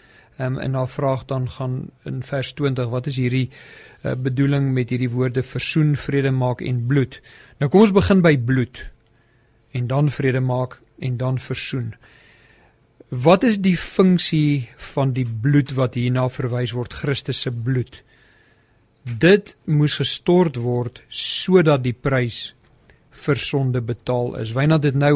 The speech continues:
in sy inleiding vir die vraag genoem dat daar was 'n bloedbad in die Ou Testament. Daar's baie bloed gestort. Christus se bloed moes gestort word net eenmaal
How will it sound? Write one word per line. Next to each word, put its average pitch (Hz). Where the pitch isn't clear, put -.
in 131
sy 131
inleiding 135
vir 127
die 117
vraag 131
genoem 131
dat 123
daar 123
was 120
'n 120
bloedbad 127
in 123
die 123
Ou 123
Testament. 123
Daar's 123
baie 127
bloed 127
gestort. -
Christus 180
se 160
bloed 131
moes 131
gestort 151
word 123
net 151
eenmaal 123